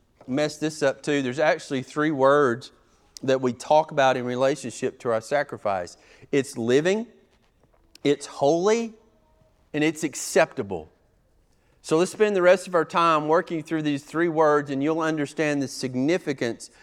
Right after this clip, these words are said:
of what Paul's trying to say in regard to our sacrifice in order that we might worship rightly. Now, first of all, this idea of living. What a contrast.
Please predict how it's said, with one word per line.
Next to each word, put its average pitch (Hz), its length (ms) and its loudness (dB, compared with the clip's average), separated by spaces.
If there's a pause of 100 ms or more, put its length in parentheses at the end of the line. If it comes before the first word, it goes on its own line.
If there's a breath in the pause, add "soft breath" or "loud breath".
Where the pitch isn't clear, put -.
(120)
of 123 120 -6
what 139 180 4
Paul's 156 380 2
trying 143 260 -2
to 123 80 -8
say 151 340 2
in 131 100 -2
regard 143 400 2
to 143 100 -2
our 123 100 2
sacrifice 127 880 0 (260 soft breath)
in 135 120 -2
order 151 240 2
that 143 160 0
we 143 100 -2
might 139 240 0
worship 139 400 -4
rightly. 120 480 -4 (720)
Now, 135 80 0
first 208 280 4
of 175 60 -4
all, 151 160 8
this 147 200 -2
idea 147 380 0
of 123 120 -4
living. 110 400 -4 (420)
What 170 160 2
a 151 60 -2
contrast. 98 880 -8